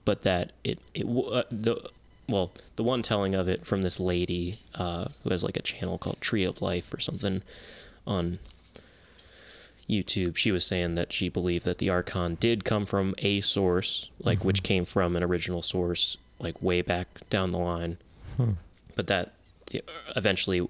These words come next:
Speaker 1: a source, which came from the original source, like, she saw it as many sources that came from the original source, um, that it eventually created the Archon as kinda like, you know, why did the,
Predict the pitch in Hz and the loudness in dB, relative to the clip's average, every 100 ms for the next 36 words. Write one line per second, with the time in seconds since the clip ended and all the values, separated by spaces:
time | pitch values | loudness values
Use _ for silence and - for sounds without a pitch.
0 | - 110 107 - - 107 95 90 - - | 2 2 2 2 0 2 2 2 0 -2
1 | 101 - - 95 87 87 90 98 95 92 | -2 0 2 2 2 0 2 2 2 0
2 | 85 - 90 87 - - 87 - - - | 0 0 -2 -2 -4 -4 -6 -6 -14 -20
3 | - - - - - - 107 - 95 90 | -20 -20 -20 -20 -10 -2 0 2 4 4
4 | 87 - 92 90 82 - 92 90 - - | 2 2 2 2 0 0 0 0 0 -2
5 | - 90 85 - 85 87 85 87 85 - | -2 -2 -2 -2 -2 0 -2 -2 -4 -2
6 | 87 85 - - - - - - - - | -2 -2 -4 -6 -16 -20 -20 -20 -8 -4
7 | 80 80 101 - - - - 87 - - | -4 -6 -10 -18 -20 -16 -4 -2 -2 -6
8 | - - - - 92 - 87 - 98 87 | -6 -8 -10 -2 0 0 -2 2 2 2
9 | 85 92 95 95 - 87 87 95 - 87 | 0 0 0 0 -2 -2 -2 -2 -2 0
10 | 87 87 - - - - - 104 90 98 | 0 0 -2 -10 -20 -20 -2 2 4 4
11 | 98 90 92 | 4 0 -4